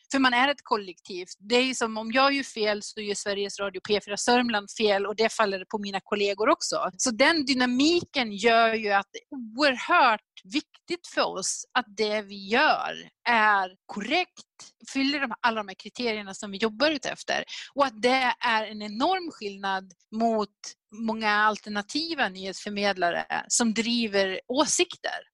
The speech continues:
Eh, och jag menar, vi kan ju <laughs> ha, har ju haft så här diskussioner som, för jag säger att jag tycker om lingonsylt, <laughs> för att det liksom är objektivt då, då tar jag ändå ställning för vilket bär jag gillar. Så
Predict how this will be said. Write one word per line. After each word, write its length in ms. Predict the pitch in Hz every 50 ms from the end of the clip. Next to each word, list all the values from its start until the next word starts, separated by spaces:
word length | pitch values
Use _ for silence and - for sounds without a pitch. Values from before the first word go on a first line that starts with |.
| _ - -
Eh, 120 | 208 220
och 120 | 226 - 262
jag 100 | 262 262
menar, 280 | 254 247 247 240 226 - - -
vi 200 | 226 208 240 254
kan 160 | - - 311
ju 60 | 320
<laughs> 240 | 302 - - 269 285
ha, 140 | 302 254 262
har 160 | 247 349 285
ju 80 | 285 285
haft 180 | 269 247 -
så 80 | - 240
här 80 | 220 202
diskussioner 800 | 208 233 - - 233 - - 302 277 269 277 254 233 220 220 214
som, 360 | - - 214 208 202 202 196 - - - - - - _ _ -
för 60 | 247
jag 80 | 254 254
säger 460 | - - 277 269 254 226 247 254 285
att 100 | 349 -
jag 100 | 381 -
tycker 240 | 320 320 - 349 494
om 140 | 508 359 392 359
lingonsylt, 800 | 320 269 254 240 226 208 226 - - 339 247 220 185 - - -
<laughs> 200 | - - 277 240 262
för 140 | 302 370
att 160 | 269 - - - - -
det 200 | 277 277 294 370
liksom 340 | 285 262 240 - 320 233 226 - - - - -
är 340 | 254 269 302 370 370 370
objektivt 600 | 339 294 294 269 240 - - - 339 294 240 208
då, 160 | 196 226 220 208
då 80 | 226
tar 140 | 233 320 311
jag 200 | 285 311 349 339
ändå 140 | 285 254 269
ställning 500 | - - 302 277 262 247 254 254 240 240
för 160 | - 269 254
vilket 260 | 226 233 - 269 240
bär 360 | 202 196 269 294 349 370 339
jag 180 | 277 247 226 202
gillar. 380 | 202 196 190 190 196 190 180 196
Så 160 | - 269